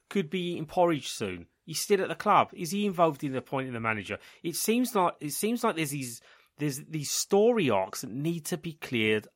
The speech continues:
up. Um, and no one has a clue as to where this club is heading. Again, we're s-, we're still in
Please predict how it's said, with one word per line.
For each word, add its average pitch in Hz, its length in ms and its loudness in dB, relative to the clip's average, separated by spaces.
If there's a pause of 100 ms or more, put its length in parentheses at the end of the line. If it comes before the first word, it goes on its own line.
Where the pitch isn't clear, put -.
up. 196 280 4 (800)
Um, 131 480 0 (320)
and 143 460 0
no 160 320 4
one 196 240 2
has 151 160 2
a 135 60 -2
clue 98 560 -2 (680)
as 135 280 -2
to 127 420 0 (160)
where 151 320 0
this 147 240 -6
club 139 240 -2
is 117 100 -6
heading. 110 440 -4 (200)
Again, 127 500 0
we're 113 80 -6
s-, - 240 -6
we're 131 140 -6
still 160 680 -4
in 131 400 -6